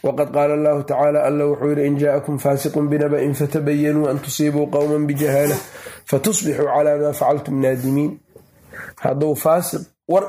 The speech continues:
idinla yimaado, caddaysta oo hubsada. Shaytaanna wax ka faasiqsan maba jiraba. War hadduu kuula yimaado, qalbigaaga soo geliyo,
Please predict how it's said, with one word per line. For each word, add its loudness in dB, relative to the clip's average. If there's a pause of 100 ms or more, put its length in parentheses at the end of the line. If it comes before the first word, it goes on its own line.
idinla 0
yimaado, 2
caddaysta 0
oo 2
hubsada. 0 (180)
Shaytaanna 0
wax -4
ka -4
faasiqsan 0
maba 0
jiraba. -2 (720)
War 2
hadduu 0
kuula 0
yimaado, 2
qalbigaaga 0
soo -2
geliyo, 0